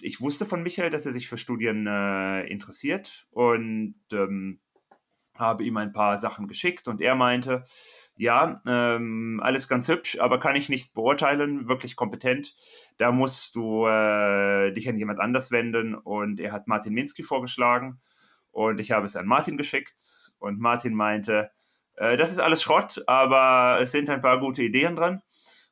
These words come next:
Und, äh, ja, dann hat er mir halt ein bisschen erklärt, wie das Ganze funktioniert. Und, äh, ich glaube, ich war ein ganz gelehriger Schüler.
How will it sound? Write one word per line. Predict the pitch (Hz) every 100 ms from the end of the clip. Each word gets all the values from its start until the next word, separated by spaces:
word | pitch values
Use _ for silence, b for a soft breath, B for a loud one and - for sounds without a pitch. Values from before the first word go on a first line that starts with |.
| -
Und, | 131 131 131 135 131 127 127 -
äh, | 127 123 120 120
ja, | 123 123 113
dann | 113
hat | 127 120
er | 120
mir | 123 120 123
halt | 113 117
ein | 117
bisschen | 123 131 120
erklärt, | 120 135 120 -
wie | 98
das | 98 - - -
Ganze | 120 120
funktioniert. | - 120 - 113 120 131 131 - - -
Und, | 107 107 107 107 104 - -
äh, | 110 107 104 107 101
ich | -
glaube, | 113 113
ich | 120
war | 117
ein | 113
ganz | 113 107
gelehriger | 117 110 104 104
Schüler. | 101 123 147 196